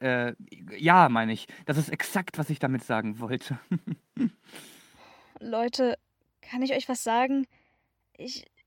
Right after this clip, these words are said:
Speaker 2: ich esse Fisch auch nicht gerne. Ich find sie echt super niedlich, wenn sie leben, aber der Geschmack, oh, ich, ich hab nur solche Angst, dass wir hier drinnen verhungern.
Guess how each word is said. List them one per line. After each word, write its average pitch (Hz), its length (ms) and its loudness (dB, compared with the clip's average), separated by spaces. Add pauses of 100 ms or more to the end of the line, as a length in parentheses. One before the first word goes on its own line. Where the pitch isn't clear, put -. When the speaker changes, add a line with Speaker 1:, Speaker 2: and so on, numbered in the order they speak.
(140)
Speaker 2:
ich - 260 -10
esse 277 220 -2
Fisch - 220 -2
auch 269 180 2
nicht 302 300 0
gerne. 208 420 -2 (400)
Ich - 180 -12
find 320 200 -2
sie - 80 0
echt - 280 -2
super 339 260 2
niedlich, 262 480 -2
wenn 240 160 0
sie 240 120 -6
leben, 254 400 -2
aber 240 340 -2 (540)
der 214 100 -12
Geschmack, 277 640 -2 (260)
oh, 240 240 0 (1000)
ich, - 280 -14 (300)
ich 277 200 -8
hab 339 120 -2
nur 320 140 -4
solche 294 340 0
Angst, 294 280 -2
dass - 140 -6
wir 294 60 0
hier 294 120 2
drinnen 339 280 -4
verhungern. 262 640 0